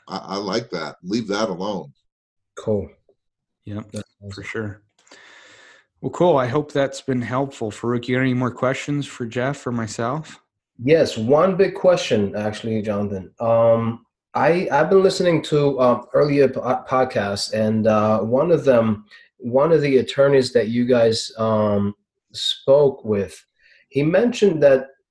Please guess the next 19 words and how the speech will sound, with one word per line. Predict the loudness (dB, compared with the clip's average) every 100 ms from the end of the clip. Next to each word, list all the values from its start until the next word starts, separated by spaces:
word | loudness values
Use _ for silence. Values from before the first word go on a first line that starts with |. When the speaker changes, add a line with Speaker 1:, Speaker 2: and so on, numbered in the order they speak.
| -2
Speaker 2:
um, | 0 0 -4
title | -6 0 4 6 6 4 0
is | -4 -2
not | 0 0 0
the |
same | -2 0 0 2
thing | 2 2
as | 0 -2 2 0 -2
a | -6
deed. | -6 -2 0 0 -6 -16 -20 -20 _ _ _ _ _ _ _ _
And | 0 0 2
I'm, | 2 2 0 -2
I'm | 2
a |
little | 4 4
confused. | 2 0 0 0 0 2
I'm | 0
still | -2 2 4 6
not | 4 2 0